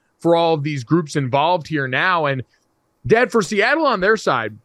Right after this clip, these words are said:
they came in under the burden of expectations of last year, being a team that took that step under Geno Smith that most people didn't anticipate. In the wake of losing Russell Wilson, they responded strong, and now they play in a division that,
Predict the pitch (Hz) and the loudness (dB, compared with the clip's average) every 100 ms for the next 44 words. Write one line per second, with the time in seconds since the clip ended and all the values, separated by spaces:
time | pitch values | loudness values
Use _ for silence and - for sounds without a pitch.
0 | _ _ _ _ _ _ _ 101 165 175 | _ _ _ _ _ _ _ -2 0 2
1 | 196 180 175 170 160 143 127 156 151 147 | 0 0 0 0 -2 0 2 2 2 0
2 | 143 139 - 135 - 135 127 123 104 123 | 0 -2 -2 -4 -2 -6 -6 -10 -10 -4
3 | 175 156 - 82 76 - 139 135 123 139 | -2 -2 -6 -12 -12 -6 -6 -6 -10 -8
4 | 131 123 - _ _ 123 113 - - 190 | -8 -8 -12 _ _ -4 -4 -4 -2 -2
5 | 190 160 - 180 156 165 143 131 143 147 | 0 -2 -2 -2 0 0 -2 -4 -4 -2
6 | 139 - 147 135 127 135 135 - 127 117 | -2 -2 -4 -4 -6 -6 -6 -6 -8 -6
7 | 123 120 120 113 - 113 101 107 95 113 | -6 -6 -8 -10 -12 -14 -10 -10 -10 -8
8 | 113 113 151 160 151 131 143 139 135 131 | -10 -4 -4 -2 -4 -4 -4 -4 -4 -4
9 | 117 113 135 151 160 143 - - _ 113 | -4 -2 0 0 -2 -4 -6 -16 _ 0
10 | 165 180 160 - 156 151 139 120 - 180 | 2 2 0 -2 -2 0 -4 -10 -4 0
11 | 196 196 165 - - 185 196 214 302 311 | 2 0 -2 -10 -12 -6 -2 0 0 0
12 | 247 - 262 269 208 175 135 240 269 233 | 0 -2 -2 -2 -2 0 2 2 2 0
13 | 156 135 113 | 0 0 -2